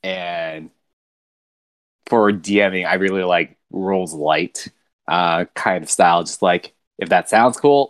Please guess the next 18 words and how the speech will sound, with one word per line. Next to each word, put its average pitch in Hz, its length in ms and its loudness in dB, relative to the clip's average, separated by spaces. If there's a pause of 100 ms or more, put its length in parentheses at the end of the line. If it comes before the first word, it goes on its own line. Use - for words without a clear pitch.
go 117 200 2
for 82 180 -10
it. 73 200 -14 (200)
We'll 110 240 2
make 92 260 -4
it 87 80 -8
work 85 340 -4
in 87 120 -10
the 80 80 -8
story 73 280 -2
somehow. 69 500 -4 (760)
Um, 80 800 -2 (1000)
that 127 200 4
kind 147 180 2
of 113 60 4
developed 87 460 2
over 82 240 -4
time, 73 500 -6